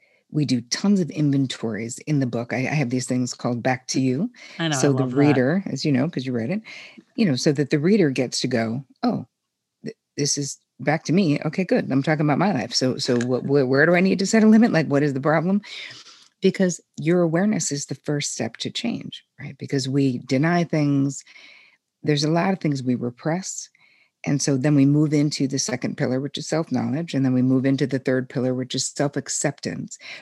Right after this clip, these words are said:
Speaker 1: But with self-knowledge, it really requires us to, as I say, go into the basement of your mind, which is your unconscious mind, open up those boxes that you haven't looked in in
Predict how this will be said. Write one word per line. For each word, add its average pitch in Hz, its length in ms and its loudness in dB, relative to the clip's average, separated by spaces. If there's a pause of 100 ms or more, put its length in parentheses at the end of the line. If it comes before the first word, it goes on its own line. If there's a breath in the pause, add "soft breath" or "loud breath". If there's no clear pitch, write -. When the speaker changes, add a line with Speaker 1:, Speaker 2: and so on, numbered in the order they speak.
Speaker 1:
But - 100 2
with 196 200 2
self-knowledge, 175 640 -2
it 117 80 -2
really 156 200 2
requires 156 540 -4
us 131 200 -4
to, 123 340 -4 (540)
as 147 100 -4
I 160 140 0
say, 147 320 -4
go 139 200 0
into 143 160 -2
the 135 80 -2
basement 156 640 -2
of 139 140 -4
your 131 80 0
mind, 165 520 2
which 147 180 -10
is 127 120 -4
your - 140 -2
unconscious 147 600 -2
mind, 127 360 -8 (1120 soft breath)
open 160 240 2
up 160 140 0
those 156 180 0
boxes 160 600 0
that 139 140 -4 (260)
you 139 160 0
haven't 135 280 2
looked 151 220 0
in 143 240 2
in 139 260 2